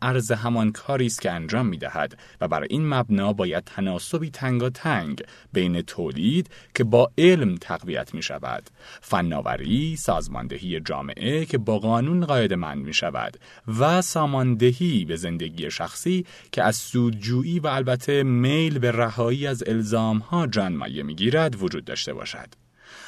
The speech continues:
اما تناسب یک فرهنگ علمی، یک اجتماع به سامان و افراد آزاد به چه چیزی می‌تواند تکیه کند؟ تنها عقل می‌تواند تطابقی بین عمل انسان و نظم جهان درافکند.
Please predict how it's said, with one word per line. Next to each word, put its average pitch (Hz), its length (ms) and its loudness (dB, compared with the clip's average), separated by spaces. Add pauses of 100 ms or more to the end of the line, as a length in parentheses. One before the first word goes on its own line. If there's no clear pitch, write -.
(120)
اما 202 200 10
تناسب 151 680 2
یک 151 220 -2
فرهنگ 120 600 -2
علمی، 76 560 -2 (240)
یک 127 240 2
اجتماع 127 680 2
به 143 140 0
سامان 101 500 0
و 69 60 -4
افراد 78 400 -6
آزاد 120 520 2 (220)
به 131 200 4
چه - 180 -2
چیزی 98 340 -2
می‌تواند 67 520 -8
تکیه - 360 -8
کند؟ 58 440 -14 (680)
تنها 107 680 4
عقل 113 460 2
می‌تواند 82 680 -4
تطابقی 127 720 0
بین 110 460 6
عمل 110 380 2
انسان 87 520 -2
و 76 100 0
نظم 120 540 2
جهان 117 440 0
درافکند. 64 680 -10